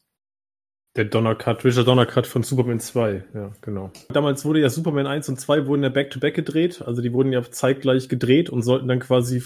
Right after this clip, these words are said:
äh, mit, mit einer, mit einer Lücke dazwischen veröffentlicht werden und dann wurde damals aber den Produzenten von Superman das alles zu knapp, weil das Budget ja völlig aus dem Ruder gelaufen war und, ähm, aus ihrer Sicht, äh,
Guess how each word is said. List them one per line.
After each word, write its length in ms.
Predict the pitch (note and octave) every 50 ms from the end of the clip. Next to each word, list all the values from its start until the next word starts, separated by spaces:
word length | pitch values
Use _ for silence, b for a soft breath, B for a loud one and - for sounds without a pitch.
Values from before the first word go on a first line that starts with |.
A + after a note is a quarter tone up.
| -
äh, 360 | B2+ B2 A#2 A#2 A#2 A#2 A#2+ A#2+
mit, 320 | B2 B2 A#2+ B2+ - -
mit 240 | B2 A#2+ A#2 - -
einer, 260 | B2 A#2+ A#2+ A#2+ A#2 b b b b b b b b b
mit 140 | - C3 C3
einer 140 | B2 A#2+ A#2
Lücke 220 | B2+ D#3 D#3 -
dazwischen 380 | C3+ C3+ B2+ - D3+ D3+ - C3+
veröffentlicht 560 | - C#3+ C3+ D#3+ D#3+ - D#3 D3+ - - -
werden 360 | C#3 D3 D#3 E3+ E3+ F3 F3
und 460 | C#3 A#2+ B2 B2 A#2+ - - - -
dann 160 | B2 A#2+ A#2 B2
wurde 140 | C#3 C#3
damals 360 | C3+ C3+ C3 C3+ C3+ C3 - C3+
aber 180 | B2+ B2+ B2
den 200 | A#2+ C3+ C3+ C3
Produzenten 580 | B2+ - C#3 C#3 C3+ - C#3+ D3 C#3+ D3 C#3+ C3
von 220 | - - C#3 B2+
Superman 480 | - - - D3 - C#3+ C3 C3 C3 B2
das 140 | C3 B2+ -
alles 260 | C#3 C#3 C#3+ C#3 -
zu 140 | - C3+ C3
knapp, 320 | - - C#3 D#3+ - -
weil 80 | C3+ B2+
das 180 | C3+ B2+ -
Budget 440 | - C#3 B2 A#2+ C3 C#3+ D#3 D#3 D#3
ja 280 | C#3+ C#3+ C#3+ D3 C#3 C#3
völlig 280 | - D3 D3+ D3+ D3+
aus 80 | C#3 B2+
dem 100 | B2+ B2
Ruder 240 | B2 E3 E3+ E3+ D#3
gelaufen 440 | D#3 D#3 D3+ D3+ E3 D#3 D#3+ D3+
war 240 | D#3 D#3+ F3+ G3+ - B B B B B B B B B B _
und, 400 | - A#2+ B2+ C3 B2 B2+ - -
ähm, 380 | C3 B2 B2 B2 B2 B2 B2 A#2+ - _ _ _ _ -
aus 200 | B2 B2 B2+ D#3
ihrer 180 | E3+ E3+ F3+ D#3+
Sicht, 500 | C#3+ F3 G3 G3 - - - - - - - - -
äh, 260 | C#3 C3 B2+ C3 B2